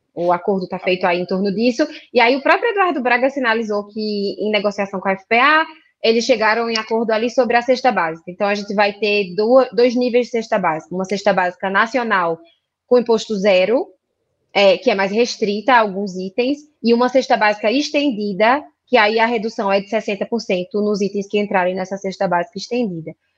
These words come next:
Speaker 1: Então, isso
Speaker 2: Tá,
Speaker 1: também foi
Speaker 2: não
Speaker 1: uma
Speaker 2: tem
Speaker 1: negociação
Speaker 2: caviar, não, né?
Speaker 1: A ver, vai ser na lei complementar, com-,
Speaker 2: Ah.
Speaker 1: complementar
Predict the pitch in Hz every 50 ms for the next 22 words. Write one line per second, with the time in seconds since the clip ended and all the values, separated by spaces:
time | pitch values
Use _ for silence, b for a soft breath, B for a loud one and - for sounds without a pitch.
0 | _ _ _ - 196 202 214 202 269 254 226 220 233 - 247 226 214 208 185 185
1 | 202 185 185 208 202 165 156 135 131 123 110 107 117 113 101 98 113 123 143 175
2 | 185 _ _ _ _ _ _ _ _ _ _ _ _ _ _ _ _ _ _ 190
3 | 226 - 339 277 196 - - _ _ _ 185 185 165 214 214 214 233 226 220 214
4 | 220 226 220 240 233 220 226 220 226 226 208 233 233 - 214 - - - 240 220
5 | 202 - _ _ _ 185 170 165 196 196 185 190 202 240 254 254 254 226 233 190
6 | 180 185 180 170